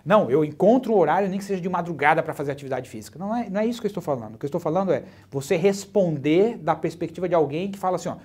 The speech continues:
"Sou eu que escolho. Então, eu escolho não fazer atividade física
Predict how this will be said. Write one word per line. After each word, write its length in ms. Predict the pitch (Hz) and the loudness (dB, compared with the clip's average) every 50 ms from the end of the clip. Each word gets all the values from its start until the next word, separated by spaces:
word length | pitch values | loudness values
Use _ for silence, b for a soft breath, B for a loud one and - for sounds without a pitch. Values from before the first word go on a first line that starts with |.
| B | B
"Sou 300 | B - - - 190 185 | B -8 2 6 8 10
eu 180 | 185 220 277 294 | 10 10 8 8
que 80 | - | 4
escolho. 380 | - - - - 156 139 120 120 | -6 -8 0 2 2 2 2 0
Então, 220 | 120 185 170 170 170 B B B | -2 -2 -2 -2 -4 B B B
eu 100 | - 175 | 0 0
escolho 640 | 185 180 - - - - - 220 254 302 294 269 247 | 0 0 -4 -10 -8 2 6 8 8 8 6 4 2
não 80 | 240 | 0
fazer 300 | 226 233 220 190 190 185 | 0 0 -2 -2 0 -2
atividade 440 | 185 180 180 170 175 165 160 156 151 | -2 -2 -4 -8 -4 -2 -2 -2 -2
física 460 | 147 - - 185 214 208 202 - 233 | -6 -8 -6 -6 -6 -6 -8 -12 -12